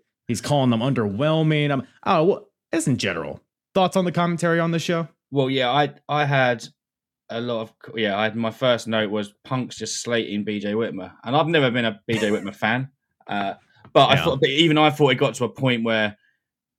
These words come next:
Speaker 2: you know, y-, you're not really getting anyone over here.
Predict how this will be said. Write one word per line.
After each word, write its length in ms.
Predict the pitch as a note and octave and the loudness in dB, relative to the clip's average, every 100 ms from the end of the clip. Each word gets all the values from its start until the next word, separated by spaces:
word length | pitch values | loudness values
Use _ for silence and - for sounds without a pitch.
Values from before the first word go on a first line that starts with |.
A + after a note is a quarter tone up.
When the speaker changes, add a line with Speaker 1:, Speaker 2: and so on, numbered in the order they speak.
| _ _ _ _ | _ _ _ _
Speaker 2:
you 80 | A#2+ | -4
know, 80 | G#2+ | -2
y-, 220 | G#2 G#2 - - - _ - | -2 -6 -12 -20 -20 _ -12
you're 140 | B2 | -4
not 140 | C3 A2 | -4 -2
really 240 | A#2+ A2+ | -4 -4
getting 280 | G#2+ A2 A#2 | -4 -4 -2
anyone 340 | B2 A#2 A2+ | 0 -2 -2
over 280 | A2+ A2 G#2 | -2 -2 0
here. 440 | A2+ A2 G#2+ G#2 | 0 0 -2 -6